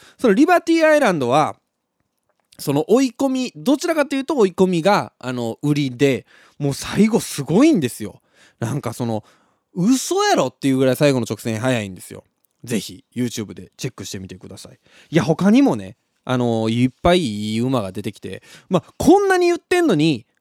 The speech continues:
去年のジャパンカップ勝った馬っていうのは他にいるんですよ。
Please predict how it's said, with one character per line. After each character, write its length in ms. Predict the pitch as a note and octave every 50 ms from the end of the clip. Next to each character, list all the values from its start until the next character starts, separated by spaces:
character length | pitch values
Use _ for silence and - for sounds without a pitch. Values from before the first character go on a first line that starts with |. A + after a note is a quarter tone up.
| _ _ _ _ _ _ -
去 160 | - E4 F#4
年 260 | F4+ F4+ F4 E4+ E4+
の 100 | E4+ D#4
ジ 80 | A3+ G3
ャ 60 | F#3
パ 160 | - G3 G3
ン 120 | G3 F#3
カ 120 | - A#3 A#3
ッ 20 | - _ _
プ 80 | - -
勝 180 | - - C#3 -
っ 40 | _ _
た 100 | C#3 C3+
馬 240 | C#3+ C#3+ C#3 C3 G#2+
っ 80 | - _ _
て 60 | - A#2+
い 20 |
う 20 |
の 60 | G#2+ F#2
は 60 | -
他 260 | - D3+ - A#3+ A3+
に 120 | G3+ C3+
い 40 | A2+
る 120 | A#2+ A#2+ A2+
ん 60 | G2
で 60 | F2+
す 80 | - -
よ。 80 | -